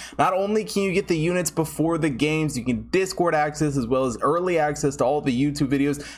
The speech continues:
as well as ad-free YouTube videos, Dub Club notifications, um, all for only nineteen ninety-nine a month, as well as if you wanna hit me up on Twitter in the D Ms, hit me in the email,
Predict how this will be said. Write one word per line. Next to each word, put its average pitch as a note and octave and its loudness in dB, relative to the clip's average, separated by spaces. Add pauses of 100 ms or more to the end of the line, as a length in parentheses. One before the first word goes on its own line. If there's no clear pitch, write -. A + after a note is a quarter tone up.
as A#2 0
well B2+ 2
as A2 -2
ad-free E3 0
YouTube C#3+ 0
videos, C#3 0
Dub D#3+ 2
Club C#3+ 0
notifications, C#3 0 (300)
um, A2 0
all A#3 4
for G#3+ 0
only G3 0
nineteen F3 0
ninety-nine C#3+ 2
a C3 2
month, C3 0 (100)
as C#3 0
well D3 0 (160)
as G#2+ -4
if G#2+ -2
you A2+ 2
wanna A2+ 2
hit C#3+ 2
me D#3+ 2
up C#3+ 0
on C3+ 2
Twitter D3 0
in C#3 0
the C3+ 0
D C#3 0 (100)
Ms, C#3 -2
hit C#3 0
me C#3+ 2
in C3+ -2
the B2+ 0
email, B2+ 0